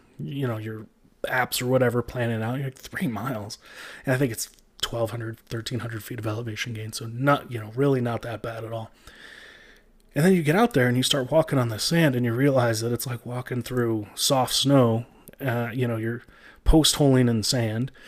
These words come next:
You, you might as well have snowshoes, but I don't think the snowshoes would do you any good. They just sink and get stuck. And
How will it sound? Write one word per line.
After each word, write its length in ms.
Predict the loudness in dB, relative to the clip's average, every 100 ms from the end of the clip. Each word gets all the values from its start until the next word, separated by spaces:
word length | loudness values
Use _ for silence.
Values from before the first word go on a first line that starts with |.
| -20 -20 _
You, 120 | -6
you 200 | -6 0
might 200 | 2 4
as 100 | 4
well 140 | 2 0
have 180 | 0
snowshoes, 600 | -2 2 2 2 0 -2 -4
but 260 | -4 -6 -10 -18 -18 -4
I 100 | 2
don't 120 | 2
think 140 | 2
the 60 | 0
snowshoes 480 | 0 2 2 0 -4
would 100 | -2
do 80 | 0
you 160 | 0
any 180 | -2 -2
good. 220 | -2 0
They 100 | 0
just 200 | 0 0
sink 220 | 0 0
and 100 | -2
get 120 | -4 -4
stuck. 360 | -4 -4 -6 -14 -20 -20 -20 -20 _ -2
And 400 | 2 4 2